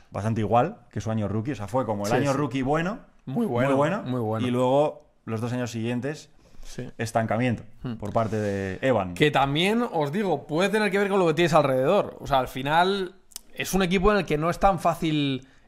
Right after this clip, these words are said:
Speaker 2: en mi opinión, desarrollarte a nivel bestia, porque es un equipo que te exige mucho a nivel competitivo desde el principio.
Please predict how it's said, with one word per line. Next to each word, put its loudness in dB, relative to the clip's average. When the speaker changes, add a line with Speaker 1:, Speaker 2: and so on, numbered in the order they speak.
Speaker 2:
en 0
mi 2
opinión, 0
desarrollarte 2
a 4
nivel 0
bestia, 0
porque -4
es -8
un -2
equipo 0
que 0
te -6
exige -4
mucho 2
a 4
nivel 2
competitivo 0
desde 0
el -4
principio. 2